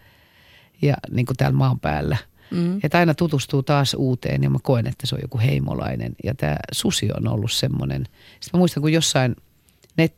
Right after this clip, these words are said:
Speaker 1: nettijutussa, kun joku oli kirjoittanut jotain, tyhmä menin jotenkin ku-, vilkaisemaan jotain, että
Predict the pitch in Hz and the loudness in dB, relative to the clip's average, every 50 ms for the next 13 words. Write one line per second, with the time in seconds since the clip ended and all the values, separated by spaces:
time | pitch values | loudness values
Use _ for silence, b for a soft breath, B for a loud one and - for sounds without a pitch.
0 | _ - - 143 147 143 _ - - 131 120 113 110 - 127 - - 127 - - | _ -4 0 2 2 0 _ -4 0 0 0 0 0 -2 -4 -4 -4 -6 -6 -10
1 | - - 123 117 - 92 98 113 117 - - 123 123 120 - - 120 117 123 - | -12 -8 -6 -4 -4 -2 -2 -2 -2 0 0 0 0 0 0 0 0 0 0 -2
2 | - 151 156 151 151 151 151 - 147 139 127 - 139 127 131 131 131 139 131 123 | -2 -2 0 2 0 0 2 2 2 2 2 2 2 2 2 0 0 0 0 0
3 | 120 - - - - - - - 123 - 131 123 - - - - - 143 139 123 | 0 -2 -4 -12 -14 -10 -6 -6 -2 -2 -4 -4 -4 -8 -8 -8 -4 0 0 0
4 | 120 - 135 123 - 131 139 139 139 135 - 131 - - 131 131 131 - - - | 0 0 0 0 0 0 -2 -2 -4 -4 -4 -2 -2 -2 -2 -4 -6 -8 -10 -12